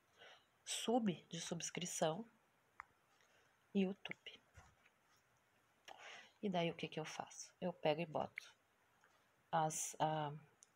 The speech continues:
a avaliação, tá? Esse Panda Likes é uma merda, tá? Aí a gente vai olhando aqui, ó. Mais subscrições. Vamos olhar aqui o que que nós temos.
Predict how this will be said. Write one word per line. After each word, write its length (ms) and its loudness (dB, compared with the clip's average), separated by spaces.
a 120 6
avaliação, 540 2
tá? 260 0
Esse 200 -4
Panda 260 4
Likes 260 6
é 20 0
uma 140 2
merda, 420 2
tá? 220 -6
Aí 320 -2
a 100 0
gente 220 -4
vai 120 0
olhando 260 -2
aqui, 220 -8
ó. 80 -12
Mais 260 -2
subscrições. 840 -8
Vamos 340 -4
olhar 340 0
aqui 260 -6
o 40 -8
que 140 -10
que 120 -8
nós 280 -4
temos. 760 -4